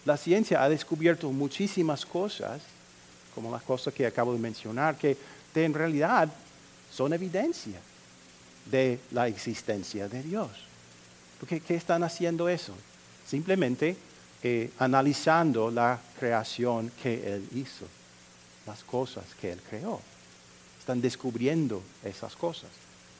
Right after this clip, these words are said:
Pues, en el servicio, en la primera parte del servicio, leí Génesis capítulo uno, todos los, los treinta y un versículos, que viene del libro de Génesis, que viene del pueblo judío.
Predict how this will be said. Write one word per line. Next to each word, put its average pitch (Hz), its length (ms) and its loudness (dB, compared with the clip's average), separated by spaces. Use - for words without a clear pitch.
Pues, 151 300 4
en 135 180 4
el 127 100 2
servicio, 143 600 2
en 113 80 2
la 104 60 0
primera 117 300 2
parte 123 260 2
del 107 60 -4
servicio, 120 440 -2
leí 120 440 4
Génesis 135 540 2
capítulo 117 460 -2
uno, 85 80 -6
todos 98 200 -4
los, 110 240 -4
los 104 180 -6
treinta 107 320 -4
y 107 40 -2
un 110 180 -2
versículos, 101 540 -8
que 104 60 -8
viene 110 300 0
del 139 160 2
libro 131 440 2
de 135 120 -2
Génesis, 113 420 -6
que 107 60 -4
viene 110 260 0
del 123 180 2
pueblo 117 340 2
judío. 113 460 -4